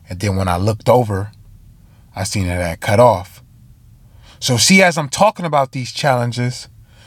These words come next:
as I'm talking about these things, right? Like I said, you, you're human, so you gonna feel it.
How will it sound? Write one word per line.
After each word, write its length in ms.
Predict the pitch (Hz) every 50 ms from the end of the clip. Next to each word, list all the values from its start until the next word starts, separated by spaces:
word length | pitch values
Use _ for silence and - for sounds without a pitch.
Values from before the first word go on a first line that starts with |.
| - - - - -
as 160 | 165 139 -
I'm 120 | 151 135
talking 360 | - - - 233 226 - 175
about 280 | 156 139 143 135 131 -
these 200 | 139 135 123 -
things, 680 | - 147 139 135 131 131 127 127 127 - - - - - _ _ - - - _ - - - _ - - - - - _ _ _ _ - - _ -
right? 360 | 113 143 170 180 - - -
Like 140 | - 135 131
I 80 | 151 147
said, 340 | - - 196 185 160 131 127
you, 120 | 160 208
you're 400 | 214 170 127 107 135 165 202 190
human, 280 | 160 170 208 208 180 147
so 120 | - -
you 100 | 151 175
gonna 200 | 180 175 151 139
feel 260 | 131 - - 196 180 139
it. 120 | 107 -